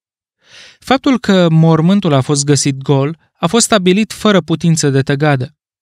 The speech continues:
Dovada este atât de puternică încât poate fi prezentată în orice tribunal. Au intrat în mormânt,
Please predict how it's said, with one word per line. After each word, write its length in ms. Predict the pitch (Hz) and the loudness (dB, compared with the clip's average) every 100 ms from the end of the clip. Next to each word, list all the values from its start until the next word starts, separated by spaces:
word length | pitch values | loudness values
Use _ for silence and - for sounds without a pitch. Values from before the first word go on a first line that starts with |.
| _ _ _ - | _ _ _ -8
Dovada 580 | 185 165 160 214 190 | -2 0 2 0 2
este 220 | 147 139 151 | 0 0 -2
atât 180 | 156 | 0
de 80 | 160 | 0
puternică 560 | 147 139 165 160 147 147 | -2 0 0 0 0 0
încât 360 | 143 151 143 | 0 -2 -6
poate 300 | - 156 143 | -4 -2 0
fi 180 | 135 147 | 0 -2
prezentată 580 | 135 135 139 135 143 143 | -2 0 0 0 0 0
în 100 | 139 | 2
orice 340 | 143 143 - | 2 0 -4
tribunal. 580 | 120 131 127 139 131 - _ _ _ _ _ _ _ _ _ - _ _ _ _ - | -4 -4 0 0 0 -4 _ _ _ _ _ _ _ _ _ -20 _ _ _ _ -4
Au 180 | 156 156 | 0 2
intrat 300 | 156 170 165 | 2 0 0
în 100 | 156 | 0
mormânt, 580 | 147 139 147 156 175 | 0 0 0 -2 -6